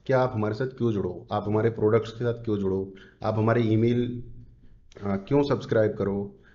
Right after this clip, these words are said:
ये सारे रीजंस आप उसे दे रहे हो, उसकी लाइफ में आप वैल्यू ऐड कर रहे हो, स्ट्रेटजी बना के कर रहे हो,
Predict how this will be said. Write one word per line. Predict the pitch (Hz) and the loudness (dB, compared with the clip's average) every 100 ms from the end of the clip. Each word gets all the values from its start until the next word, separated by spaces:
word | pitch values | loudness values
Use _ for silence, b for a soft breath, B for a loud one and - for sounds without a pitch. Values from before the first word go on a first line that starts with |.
| b | b
ये | 127 | -6
सारे | 123 113 120 | 2 4 4
रीजंस | 110 110 131 131 | 2 2 2 2
आप | 117 | -2
उसे | 113 117 | -2 -2
दे | 107 | 0
रहे | 104 | 2
हो, | 139 | 0
उसकी | 139 143 | -2 2
लाइफ | 110 110 110 | 4 4 4
में | 127 | 2
आप | 131 90 | 2 2
वैल्यू | 101 123 180 | 4 8 10
ऐड | 156 - | 10 8
कर | 110 | 4
रहे | 101 | 4
हो, | 104 - - b b b - | 2 0 -6 b b b -10
स्ट्रेटजी | 120 - 131 135 147 | -2 4 4 6 2
बना | 131 120 | 4 2
के | 123 | 2
कर | 101 | 0
रहे | 95 95 | 2 2
हो, | 113 160 - | 2 -2 -8